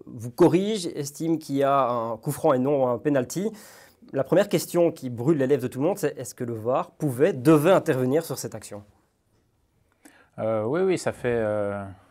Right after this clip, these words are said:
Speaker 2: ça fait partie des, euh, des phases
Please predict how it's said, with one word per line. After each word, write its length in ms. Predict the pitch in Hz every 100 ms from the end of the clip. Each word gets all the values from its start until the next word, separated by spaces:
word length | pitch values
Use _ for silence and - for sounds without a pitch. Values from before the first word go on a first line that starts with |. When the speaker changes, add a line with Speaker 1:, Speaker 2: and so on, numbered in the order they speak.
| _
Speaker 2:
ça 160 | - 110
fait 140 | 131
partie 400 | 120 120 - 147
des, 420 | 123 110 104 104 104 _ _ _ _ _ _ _ _ _ - -
euh, 240 | 98 98
des 140 | 98 104
phases 420 | - 139 135